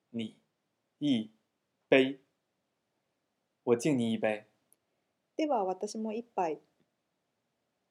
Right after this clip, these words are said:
Speaker 1: 我也敬你一杯。我也敬你一杯。
Speaker 2: お好きなように。
Speaker 1: 随意。随意。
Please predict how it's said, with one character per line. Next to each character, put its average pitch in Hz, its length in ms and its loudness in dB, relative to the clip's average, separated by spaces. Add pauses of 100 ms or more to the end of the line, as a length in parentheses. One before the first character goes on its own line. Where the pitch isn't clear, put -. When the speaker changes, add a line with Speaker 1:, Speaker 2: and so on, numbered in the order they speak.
(260)
Speaker 1:
我 120 460 4 (380)
也 110 340 -6 (560)
敬 131 320 -2 (540)
你 110 200 -20 (720)
一 127 240 -4 (680)
杯。 113 300 2 (1200)
我 139 140 2
也 127 100 6
敬 123 200 -2
你 113 120 -2
一 107 60 -4
杯。 107 280 -6 (840)
Speaker 2:
お - 60 -20
好 - 60 -20
き - 220 -10
な 269 140 -8
よ 277 180 -4
う 269 40 -8
に。 196 220 -6 (920)
Speaker 1:
随 123 500 0 (460)
意。 147 280 -2 (1160)
随 120 220 4
意。 135 300 2